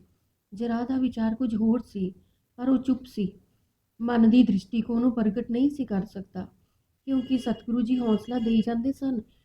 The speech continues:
ਕਿ ਉਹਨਾਂ ਨੂੰ ਕੋਈ ਤਕਲੀਫ ਨਹੀਂ, ਉਹ ਤਕੜੇ ਹੋ ਜਾਣਗੇ।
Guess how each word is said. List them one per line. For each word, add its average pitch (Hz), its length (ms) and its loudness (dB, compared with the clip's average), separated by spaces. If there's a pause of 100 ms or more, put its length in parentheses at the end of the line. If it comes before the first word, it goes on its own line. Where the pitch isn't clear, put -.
(280)
ਕਿ 262 120 -4
ਉਹਨਾਂ 233 320 2
ਨੂੰ 233 160 6
ਕੋਈ 233 220 2
ਤਕਲੀਫ 208 480 -2
ਨਹੀਂ, 180 260 2 (460)
ਉਹ 262 120 -6
ਤਕੜੇ 240 380 0
ਹੋ 240 140 4
ਜਾਣਗੇ। 180 460 0